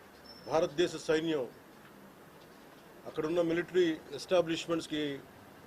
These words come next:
దాడి చేయకుండా, అక్కడున్న సివిలియన్ క్యాజువాలిటీస్ లేకుండా కేవలం ఎవరైతే ఉగ్రవాద సంస్థలు ఉన్నాయో, ముఖ్యంగా ఈ మూడు సంస్థల మీద ప్రత్యేకించి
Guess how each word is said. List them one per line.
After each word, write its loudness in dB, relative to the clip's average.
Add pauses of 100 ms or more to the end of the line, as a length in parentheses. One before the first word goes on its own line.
దాడి 0
చేయకుండా, -4 (1700)
అక్కడున్న 2
సివిలియన్ 2
క్యాజువాలిటీస్ 2
లేకుండా 0
కేవలం 4 (1120)
ఎవరైతే 2 (1080)
ఉగ్రవాద 4
సంస్థలు -2
ఉన్నాయో, 2
ముఖ్యంగా -2 (2000)
ఈ -2
మూడు 2
సంస్థల 0
మీద 2
ప్రత్యేకించి -2